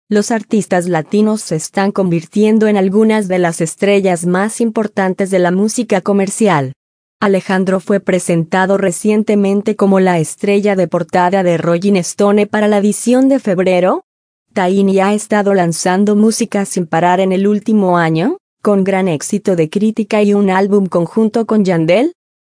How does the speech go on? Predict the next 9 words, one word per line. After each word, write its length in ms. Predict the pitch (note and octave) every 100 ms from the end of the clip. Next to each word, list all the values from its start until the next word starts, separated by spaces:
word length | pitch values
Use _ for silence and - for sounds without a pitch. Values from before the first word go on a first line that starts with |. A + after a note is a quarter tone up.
| -
Nicki 400 | G3+ G#3+ G#3 A#3
Nicole 400 | G#3+ F#3+ G3+ G3
fue 220 | G3+ G3+
anunciada 640 | F#3 F3 E3 G3+ G3 G3 G3+
recientemente 1000 | F#3+ E3+ G#3+ G#3+ G#3+ G#3 G3+ G3 G3 F#3
como 240 | F3+ F3
intérprete 720 | E3 D3+ G3 G3+ - G#3 A3
de 140 | G3
Coachella, 800 | - F3+ D#3+ - F#3 D#3 E3 A3